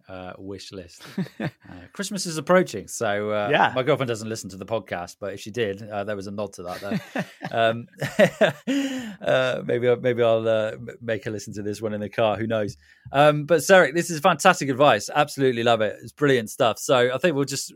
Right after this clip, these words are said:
Speaker 1: sort of end it here by, um, where can our audience, uh, find you online?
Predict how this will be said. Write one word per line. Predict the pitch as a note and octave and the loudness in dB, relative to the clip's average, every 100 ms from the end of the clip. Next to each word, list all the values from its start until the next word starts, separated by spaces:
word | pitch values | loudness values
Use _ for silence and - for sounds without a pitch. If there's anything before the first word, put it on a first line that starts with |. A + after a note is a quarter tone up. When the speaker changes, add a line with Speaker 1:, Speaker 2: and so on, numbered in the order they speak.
| - | -10
Speaker 1:
sort | - B2 | -4 0
of | |
end | B2+ C3+ | 2 2
it | A2+ | 2
here | C#3 | 2
by, | A#2+ G#2+ G#2 - | 2 2 0 -2
um, | A2+ A2+ | 0 0
where | A#2+ C#3+ D#3 | 2 4 4
can | - C#3 B2+ B2+ | 4 2 2 -2
our | A#2 A#2+ | -2 -2
audience, | B2+ C3+ B2+ G#2 - - - | 0 0 0 -4 -8 -16 -8
uh, | G#2+ G2 | -6 -4
find | - B2+ A#2 | -2 -2 -2
you | G#2 A2 G#2 | -6 -8 -6
online? | G#2+ G#2+ A2+ A2+ G2 | -4 -2 0 0 -2